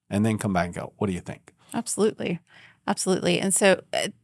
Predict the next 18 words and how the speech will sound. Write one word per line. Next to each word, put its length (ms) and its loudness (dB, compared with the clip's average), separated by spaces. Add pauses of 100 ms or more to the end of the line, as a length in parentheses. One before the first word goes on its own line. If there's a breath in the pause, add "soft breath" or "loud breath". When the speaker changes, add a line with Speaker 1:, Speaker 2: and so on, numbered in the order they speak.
(100)
Speaker 2:
towards 220 6
the 60 8
end, 120 8
you 60 8
were 100 8
sharing 320 6
stories 680 4
about 300 6
your 260 2
recent 360 0
trip 260 2
and 80 2
Speaker 1:
Yeah. 80 6
Speaker 2:
opportunities 600 4
to 100 -2
share 240 2
the 120 2
gospel. 480 4